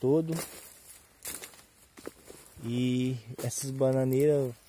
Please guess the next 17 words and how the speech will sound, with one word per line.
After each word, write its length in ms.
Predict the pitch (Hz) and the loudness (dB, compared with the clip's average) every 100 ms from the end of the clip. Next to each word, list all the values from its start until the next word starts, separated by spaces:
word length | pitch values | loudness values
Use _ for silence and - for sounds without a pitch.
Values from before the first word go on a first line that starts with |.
| - 117 | -20 -12
vou 340 | 117 127 123 | -4 -2 -2
retirar 480 | 110 127 - 123 120 | -4 -2 2 2 2
também. 480 | 117 113 120 151 151 _ _ _ _ _ _ _ _ _ _ _ _ _ _ _ _ | 0 0 -2 -2 -8 _ _ _ _ _ _ _ _ _ _ _ _ _ _ _ _
E 80 | 120 | -10
vou 520 | 117 131 139 139 139 | 0 4 4 4 0
reiniciar 1000 | 120 92 151 160 156 - 139 131 131 143 135 123 - - - | -2 2 2 4 0 -2 2 2 4 2 0 -12 -20 -20 -6
praticamente 760 | - 139 - 139 131 123 135 135 | 0 0 0 -2 0 2 0 -2
esse 200 | 135 147 | -4 -4
sistema. 640 | - 127 - 127 151 165 - - - - - - _ _ - - 131 | -4 -6 -2 0 0 0 -4 -18 -20 -20 -20 -20 _ _ -20 -18 -10
Mas 220 | 117 120 | -2 0
esse 260 | 135 - 139 | 0 2 0
reinício 760 | 127 151 127 127 160 - 156 - - - _ _ - 117 | 4 4 4 2 0 -2 -6 -8 -18 -20 _ _ -16 -8
já 140 | 110 | -2
vai 160 | 120 117 | -2 0
ser 180 | 131 131 | -2 -2
com 200 | 160 131 | -2 -2
árvores. 520 | 117 117 110 - | -2 -2 -4 -10